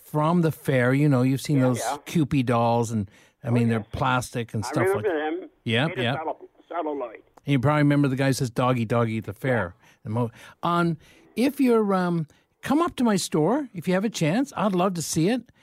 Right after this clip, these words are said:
Speaker 2: Okay.
Speaker 1: The, uh, the thing Oliver Hard and, uh, Oliver, um, the, uh, thing on the bike, if it's from the time period and not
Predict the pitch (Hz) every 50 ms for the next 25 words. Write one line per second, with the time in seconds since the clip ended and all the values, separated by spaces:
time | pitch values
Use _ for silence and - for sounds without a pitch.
0 | - - - - - 202 202 196 196 190 180 175 175 175 170 160 165 - - 269
1 | 277 240 226 233 240 226 220 214 175 190 208 214 226 220 220 - 165 180 180 175
2 | 170 165 151 - - 175 196 208 196 196 147 147 156 151 147 147 143 131 120 -
3 | - - _ _ _ _ - 151 147 143 143 143 139 135 131 131 123 - 196 202
4 | 190 180 160 139 151 139 156 208 226 - - - - - _ - 196 233 - 320
5 | 233 - - - 196 185 196 190 170 151 - - - 156 160 170 170 151 - -
6 | 135 120 110 107 104 95 - - 139 135 131 131 135 147 143